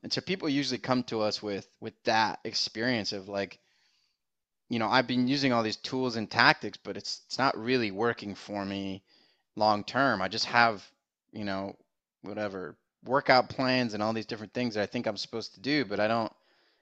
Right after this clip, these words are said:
actually, it, it's not working."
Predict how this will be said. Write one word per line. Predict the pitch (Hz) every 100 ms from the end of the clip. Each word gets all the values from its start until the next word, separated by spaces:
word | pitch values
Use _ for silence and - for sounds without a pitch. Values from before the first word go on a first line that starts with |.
| _ _ -
actually, | 113 120 - 110 104 101 98 98 _ _
it, | - - _ -
it's | -
not | 139
working." | 101 104 - -